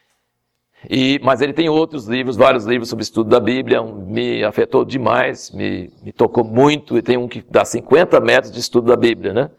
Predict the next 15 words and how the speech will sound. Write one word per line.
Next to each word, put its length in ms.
E, 760
então, 320
é, 120
o 100
que 120
ele, 300
eu, 120
um 160
dos 160
princípios, 920
que 120
não 240
é 120
esse 220
princípio, 680